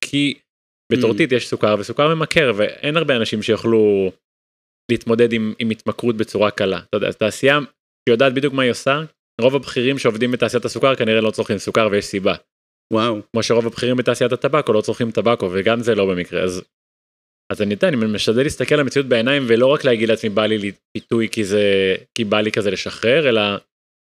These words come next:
Speaker 1: באמת מה עומד מאחורי המוצר הזה.
Speaker 2: איך אתה מסביר את זה שיש אנשים שיודעים שיש להם הרגלים מזיקים, ומחליטים לעשות שינוי ועושים את זה, ויש אנשים שיודעים שיש להם הרגלים מזיקים, ומחליטים לעשות שינוי ולא מצליחים?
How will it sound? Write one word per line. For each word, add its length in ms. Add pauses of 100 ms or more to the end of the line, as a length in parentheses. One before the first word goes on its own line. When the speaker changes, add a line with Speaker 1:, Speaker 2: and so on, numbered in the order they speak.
(240)
Speaker 1:
באמת 240
מה 100
עומד 200
מאחורי 360
המוצר 400
הזה. 140 (340)
Speaker 2:
איך 160
אתה 180
מסביר 500
את 80
זה 100
שיש 480
אנשים 760 (460)
שיודעים 720
שיש 300
להם 220
הרגלים 800 (840)
מזיקים, 760 (720)
ומחליטים 760
לעשות 360
שינוי 340
ועושים 480
את 120
זה, 220 (480)
ויש 220
אנשים 420
שיודעים 440
שיש 300
להם 160
הרגלים 360
מזיקים, 560
ומחליטים 560
לעשות 280
שינוי 300
ולא 240
מצליחים? 680